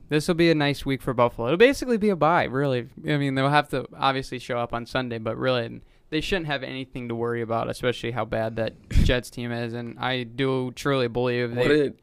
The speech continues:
Speaker 2: what did Deion Sanders say during his selection show? He's like, The Jets,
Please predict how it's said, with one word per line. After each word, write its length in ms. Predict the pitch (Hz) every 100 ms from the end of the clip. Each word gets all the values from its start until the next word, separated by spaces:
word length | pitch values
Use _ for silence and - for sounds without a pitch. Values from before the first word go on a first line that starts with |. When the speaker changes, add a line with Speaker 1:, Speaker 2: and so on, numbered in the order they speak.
| _ _ _ -
Speaker 2:
what 100 | 135
did 180 | 151
Deion 280 | 139 143 139
Sanders 360 | 139 139 135 131
say 140 | 139
during 240 | 131 127 123
his 160 | 127
selection 360 | - 117 113 120
show? 160 | - 120
He's 120 | 113
like, 180 | 110 -
The 60 |
Jets, 460 | 104 135 156 -